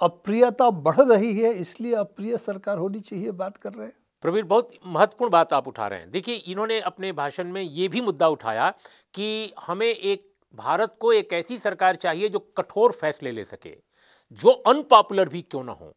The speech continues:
Speaker 2: यानी अलोकप्रिय भी क्यों ना हो। तो आज की तारीख में अगर देखा जाए तो मौजूदा सरकार ने जो सबसे अलोकप्रिय फैसला किया, मैं तो समझता हूं कि जीएसटी से भी ज़्यादा अलोकप्रिय, वो सवाल है नोटबंदी का।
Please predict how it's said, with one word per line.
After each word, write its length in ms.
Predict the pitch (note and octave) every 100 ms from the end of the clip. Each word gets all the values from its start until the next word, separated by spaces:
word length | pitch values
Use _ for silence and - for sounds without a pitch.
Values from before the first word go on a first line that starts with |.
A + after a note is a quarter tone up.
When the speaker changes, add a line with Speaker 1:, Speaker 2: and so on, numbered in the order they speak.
| -
Speaker 2:
यानी 160 | D#3+ G3+
अलोकप्रिय 840 | - G3+ C4 B3 A3 G#3 G3+ F#3
भी 120 | D#3 E3+
क्यों 220 | - B2
ना 80 | G2
हो। 200 | G2 - - -
तो 100 | C4 - -
आज 320 | C#3 E3 F3
की 140 | - C4
तारीख 440 | F3+ D#3 D3+ -
में 100 | G3
अगर 200 | F3 D3
देखा 320 | C3+ C3+ D3
जाए 220 | B2+ C#3
तो 160 | - A3+
मौजूदा 460 | D#3+ C3+ C3 E3+ F#3
सरकार 400 | C#3 A#2 A#2+ C3
ने 100 | F#3+
जो 120 | G#3
सबसे 520 | - F#3 F#3 - C4+
अलोकप्रिय 800 | - F3+ F#3 F3+ F3 D#3+ D#3 C#3
फैसला 360 | B2 A#2 A#2 G2+
किया, 300 | - - - - -
मैं 80 | A3
तो 100 | A#3
समझता 280 | A3 A3 A3+
हूं 80 | G#3
कि 100 | F3
जीएसटी 440 | D#3 G3+ - A3+
से 120 | G#3
भी 80 | F#3
ज़्यादा 440 | A#2 - D3+ D#3
अलोकप्रिय, 800 | G3 E3 D3+ A#2+ - G2 F#2+ F2+ _ - -
वो 140 | F#3+
सवाल 300 | A3+ C3 C3
है 120 | D3 G#3
नोटबंदी 500 | A#2+ F2+ F2 E2+ F#2
का। 180 | -